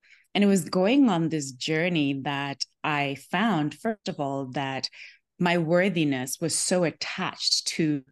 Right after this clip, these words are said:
stuff, right? Being validated externally by external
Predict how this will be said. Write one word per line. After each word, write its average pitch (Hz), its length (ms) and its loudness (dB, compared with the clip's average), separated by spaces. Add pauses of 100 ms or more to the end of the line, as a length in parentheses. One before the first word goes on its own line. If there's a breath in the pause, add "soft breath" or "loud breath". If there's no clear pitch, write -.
stuff, - 760 -4
right? 143 260 -2
Being 180 280 2
validated 156 840 -2
externally 156 720 -2
by 135 200 -6
external 143 520 -4